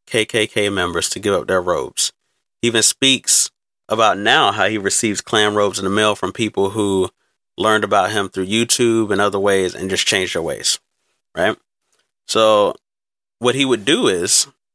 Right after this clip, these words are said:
he would sit with them and he would allow them to spew whatever vitriol, insults, and falsehoods they had about black people and whatever other people that they hated in that moment. And instead of trying to destroy their hard set reality,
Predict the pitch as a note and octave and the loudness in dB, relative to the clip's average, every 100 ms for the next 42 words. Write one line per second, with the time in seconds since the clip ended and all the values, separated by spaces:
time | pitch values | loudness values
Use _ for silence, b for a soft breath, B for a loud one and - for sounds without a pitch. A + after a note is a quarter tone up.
0 | _ _ - C3 A2 - E3 F2+ G2 F2+ | _ _ -2 2 2 4 2 2 0 -2
1 | D#2 B1+ _ _ _ _ _ _ _ _ | -6 -10 _ _ _ _ _ _ _ _
2 | _ _ _ _ - - G#2+ A2+ G#2+ G#2 | _ _ _ _ -12 -4 0 2 4 6
3 | A#2 A#2 A#2+ A2+ G2+ - A2+ G#2 G2+ F#2+ | 6 4 0 -2 -2 0 0 2 2 0
4 | F#2+ A2 - A2 G#2+ G#2 G#2 - G#2 G2+ | 0 -2 0 0 2 4 2 0 -2 0
5 | - G2+ G2+ - F2 - A2+ G#2 G#2 G2+ | 2 2 2 -2 -2 0 2 2 0 -2
6 | G2+ G2+ F#2+ F#2+ F#2+ F#2 F#2 _ _ _ | -2 0 0 0 0 2 0 _ _ _
7 | _ F#2+ F#2 - G#2 G2+ G#2+ A2 G2+ F2 | _ 0 0 0 -4 -2 0 2 2 0
8 | E2+ E2 _ _ - G2 F#2+ F#2 F#2+ F#2+ | -4 -8 _ _ -6 0 0 2 0 0
9 | - G#2 G2 F#2+ D2+ G2+ F#2+ G2+ G2 G2+ | -2 -4 -2 -2 0 0 2 -2 0 0
10 | F#2 A2+ D#3 - b b b b b - | 2 2 0 -2 b b b b b 0
11 | A2 G#2 E2+ G#2 - C3 A#2 C3 A#2+ G#2 | 2 2 2 0 2 2 0 0 0 -2
12 | - - A#2 G#2+ G2+ A2 G2+ - G2 D2 | -4 0 2 2 2 0 0 0 0 0
13 | G2 A2 A2+ F#2+ F2 | 4 4 2 -2 -6